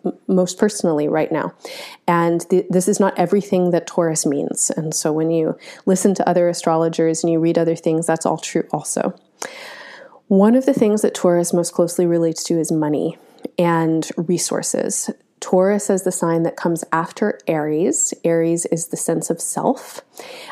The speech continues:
Uh, Taurus is, how do I sustain myself? In our bodies, Taur-,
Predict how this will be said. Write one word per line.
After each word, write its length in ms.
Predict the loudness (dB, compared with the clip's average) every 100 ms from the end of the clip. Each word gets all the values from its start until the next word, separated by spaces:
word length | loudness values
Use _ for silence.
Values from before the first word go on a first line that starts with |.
| -2
Uh, 220 | 2 2 0
Taurus 460 | 2 4 4 2 2
is, 180 | 0
how 320 | 0 -2 2 4
do 160 | 4
I 140 | 2 -2
sustain 600 | -4 -6 -2 0 2 2
myself? 600 | -2 -4 -6 -6 -8 -20 -20 _ _ -4
In 120 | 2 2
our 120 | 2
bodies, 500 | 2 2 2 0 -2
Taur-, 540 | -2 0 2 2 -2